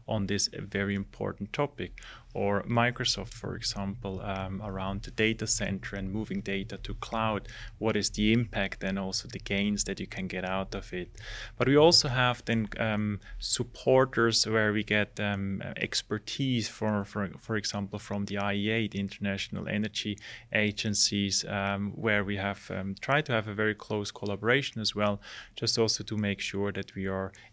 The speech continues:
in the same direction and, and at the end supporting, um,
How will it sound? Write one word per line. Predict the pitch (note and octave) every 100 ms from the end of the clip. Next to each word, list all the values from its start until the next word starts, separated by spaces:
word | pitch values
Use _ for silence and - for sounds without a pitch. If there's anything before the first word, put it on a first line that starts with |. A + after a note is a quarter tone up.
| -
in | A2
the | G2+
same | - A2 G2+ G2
direction | F#2+ F#2+ G2 - - G2
and, | G2 F#2+
and | - G2+
at | G2+ -
the | G2
end | G2+ G#2
supporting, | - A#2 - - B2 A#2 G#2+ G2+ G2+ - - - -
um, | G#2+ G2+